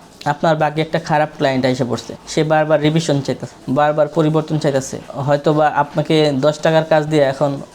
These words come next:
বিশ টাকা, তিরিশ টাকার কাজও করাইতেছে, যদি আপনার অর্ডার চলে আসে এরকম, তাহলে আপনি, আহ, হতাশ হবেন না, তাকে সর্বোচ্চ সার্ভিসটা দেন।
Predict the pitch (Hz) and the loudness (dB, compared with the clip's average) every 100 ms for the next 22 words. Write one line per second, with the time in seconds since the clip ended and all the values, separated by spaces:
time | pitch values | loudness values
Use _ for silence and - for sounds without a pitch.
0 | - - 139 156 160 147 151 160 156 165 | -12 -4 0 0 0 -2 0 -2 0 0
1 | 151 147 147 135 139 139 131 135 - - | 2 2 0 0 0 -2 -2 -6 -8 -14
2 | - 151 180 208 202 202 185 160 165 165 | -6 0 4 4 2 4 4 4 2 2
3 | 180 170 147 156 143 135 127 - - 143 | 2 4 4 4 2 2 -4 -6 -6 -2
4 | 143 151 147 151 156 170 - - - - | 2 2 2 0 -4 -4 -10 -20 -20 -12
5 | - 123 120 123 139 156 165 151 147 147 | -2 0 0 0 0 0 0 0 0 2
6 | 190 - - - - 151 151 165 165 175 | 0 -2 -16 -20 -6 -2 0 0 0 0
7 | 175 175 170 170 147 143 151 147 156 | 0 -2 -2 0 0 0 0 2 0